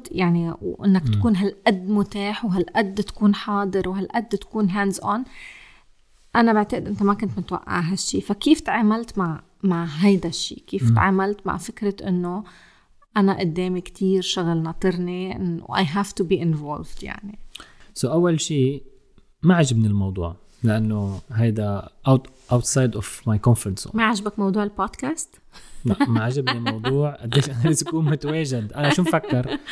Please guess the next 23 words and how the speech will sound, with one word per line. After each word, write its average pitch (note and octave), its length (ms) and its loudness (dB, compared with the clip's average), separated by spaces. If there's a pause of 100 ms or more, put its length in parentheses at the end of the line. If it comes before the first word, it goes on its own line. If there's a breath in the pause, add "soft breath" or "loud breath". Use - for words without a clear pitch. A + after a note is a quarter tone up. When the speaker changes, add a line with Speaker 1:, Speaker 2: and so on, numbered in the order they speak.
(360 loud breath)
Speaker 2:
الواحد D#3+ 280 4
بيجيب D#3+ 260 0
هالولد، C3 560 -2 (180)
بيروح G3+ 300 2
على D#3+ 80 4
المدرسة، C#3 540 2
بيجي، C#3 420 0
بيطعميه، C3+ 680 0
بيفوت، D3+ 320 0
بينام، C#3+ 360 0
انتهينا. B2+ 500 2 (180)
Speaker 1:
<laughs> A2+ 140 -4
Speaker 2:
هيدي D3+ 180 4
الحياة D#3 280 0
العائلية، C#3 500 0
يعني. G#2 180 -6 (680 loud breath)
لا، E3+ 140 8
طلع D#3 200 0
هيدي D#3+ 220 0
واحد D3+ 280 -2
بالمية C3+ 340 0
من A2+ 60 -2
الحياة A#2 240 -6